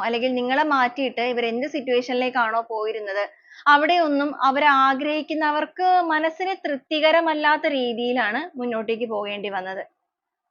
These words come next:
അവരെ മനസ്സിലാക്കാനോ അല്ലെങ്കിൽ അവരുടേതായ കാര്യങ്ങൾക്ക് ഒരു സമയം കണ്ടെത്താനോ ഒന്നും അവര് പോയ സിറ്റുവേഷനിലുള്ള പേഴ്സൺസ് ആരും തന്നെ ശ്രമിച്ചിട്ടില്ല. അപ്പൊ തേർഡ് പാർട്ടി സിറ്റുവേഷൻ ഉള്ളവരുണ്ടായിരുന്നിരിക്കാം, ഇല്ലാന്നുണ്ടെങ്കിൽ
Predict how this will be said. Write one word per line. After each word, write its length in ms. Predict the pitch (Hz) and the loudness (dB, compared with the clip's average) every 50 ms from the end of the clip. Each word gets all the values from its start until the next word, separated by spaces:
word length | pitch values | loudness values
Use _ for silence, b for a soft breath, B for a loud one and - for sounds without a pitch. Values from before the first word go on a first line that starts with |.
| _ _ _ _ _ _ _ - | _ _ _ _ _ _ _ 4
അവരെ 240 | 311 320 349 392 415 | 6 6 8 6 6
മനസ്സിലാക്കാനോ 880 | 392 370 339 311 311 302 330 320 320 320 320 320 320 311 311 294 294 285 294 - - - | 4 4 2 2 0 -2 0 2 2 2 2 4 2 2 2 2 0 -4 -4 -4 -2 -2
അല്ലെങ്കിൽ 300 | 262 269 285 277 311 294 | 0 0 0 0 4 4
അവരുടേതായ 580 | 277 269 269 269 269 277 294 302 302 320 330 359 370 | 4 4 4 2 2 2 2 4 4 6 6 4 4
കാര്യങ്ങൾക്ക് 720 | 359 339 302 277 269 277 277 277 277 269 277 269 294 285 294 277 | 4 4 6 6 4 4 2 0 0 0 -2 -2 -2 0 2 2
ഒരു 120 | 269 277 285 285 - | 2 0 0 -2 -2
സമയം 340 | 254 247 247 247 262 285 285 | -2 -2 0 -2 -2 -2 -2
കണ്ടെത്താനോ 500 | 285 262 240 214 220 247 226 226 233 247 240 | -2 0 0 -2 0 2 0 0 2 0 -2
ഒന്നും 220 | 220 208 247 330 - - _ _ _ _ - | -4 -4 -6 -8 -10 -12 _ _ _ _ -2
അവര് 180 | 269 302 339 339 339 | -2 0 0 2 2
പോയ 280 | 311 294 285 302 339 370 392 | 2 4 6 6 4 4 2
സിറ്റുവേഷനിലുള്ള 720 | 381 311 277 277 269 254 262 - 277 269 254 247 240 262 269 | 0 -4 -2 0 0 0 0 0 -2 0 2 2 2 2 0
പേഴ്സൺസ് 560 | 262 247 233 226 226 - 247 226 226 - 330 - 233 247 | 0 0 -2 -2 -4 -4 -6 -8 -4 -2 -2 0 2 2
ആരും 280 | 254 254 247 254 302 285 | 4 4 4 2 2 -2
തന്നെ 180 | 262 240 262 | -2 -2 -4
ശ്രമിച്ചിട്ടില്ല. 640 | 262 - 254 226 202 208 208 - 220 196 202 196 196 185 | -4 -4 -6 -6 -6 -8 -8 -8 -8 -6 -6 -6 -6 -6
അപ്പൊ 160 | - - - | -6 -6 -4
തേർഡ് 300 | - 226 220 220 220 - | -2 -2 -2 -2 0 4
പാർട്ടി 200 | 240 240 233 262 | 4 4 4 2
സിറ്റുവേഷൻ 360 | 254 262 269 269 277 277 302 311 | -2 -6 -4 -4 -4 -4 -4 -2
ഉള്ളവരുണ്ടായിരുന്നിരിക്കാം, 880 | 294 269 262 262 254 247 233 226 220 220 220 226 214 196 - 247 254 302 B B B B B B B | -2 0 0 0 0 0 0 2 2 2 0 -2 -6 -6 -4 -2 -2 -2 B B B B B B B
ഇല്ലാന്നുണ്ടെങ്കിൽ 680 | 285 277 285 277 294 320 330 302 277 269 240 240 277 | -2 2 4 4 4 4 2 0 0 0 0 2 0